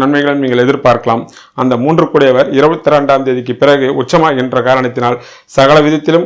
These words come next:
உங்களுக்கு துணிவே துணை என்ற மூல மந்திரத்தின் மூலமாக சகல விதமான முயற்சிகளும் உங்களுக்கு வெற்றியடைந்து அதனால் உங்களுடைய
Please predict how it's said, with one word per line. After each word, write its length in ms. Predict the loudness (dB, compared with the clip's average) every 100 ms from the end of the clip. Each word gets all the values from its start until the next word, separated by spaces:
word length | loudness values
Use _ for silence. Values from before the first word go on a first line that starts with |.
| -4
உங்களுக்கு 300 | -2 0 0 0
துணிவே 260 | 2 4 4
துணை 160 | 2 -2 0
என்ற 140 | 2 2 2 -2 -4
மூல 100 | 0 2 2
மந்திரத்தின் 420 | 0 0 0 0
மூலமாக 340 | 0 2 0 0
சகல 220 | 0 2
விதமான 320 | 0 0 0 0 0
முயற்சிகளும் 400 | -2 0 -2 -2
உங்களுக்கு 300 | -4 0 -2
வெற்றியடைந்து 480 | 0 0 2 0 0 -6 -20 -2 2
அதனால் 280 | 4 2 2 -2
உங்களுடைய 300 | -2 0